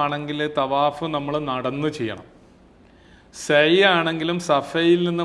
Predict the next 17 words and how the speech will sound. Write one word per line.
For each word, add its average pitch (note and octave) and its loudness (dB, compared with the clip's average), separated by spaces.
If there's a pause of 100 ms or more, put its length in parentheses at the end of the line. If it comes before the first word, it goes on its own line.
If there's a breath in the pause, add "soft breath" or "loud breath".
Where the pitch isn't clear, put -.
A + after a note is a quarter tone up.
മറുവയിലേക്ക് D3 -2
ഏകദേശം C#3 -6 (480)
നാനൂറ്റമ്പത് D#3 -4
മീറ്ററാണ്. A#2+ -10 (360)
ഇപ്പൊ - -8
ഏഴ് D#3 -2
തവണ E3+ -2
നടക്കുമ്പോ D3+ -6
ഏകദേശം D#3 -6
ഒരു E3+ -6
മൂന്ന് D3+ -8
മൂന്നര D3+ -6
കിലോമീറ്റർ C#3+ -10 (180)
അതുണ്ടാവും. C3 -8 (880 loud breath)
പിന്നെ G3 -2
ഏതൊരാൾക്കും G#3 4 (100)
താമസം F#3+ 0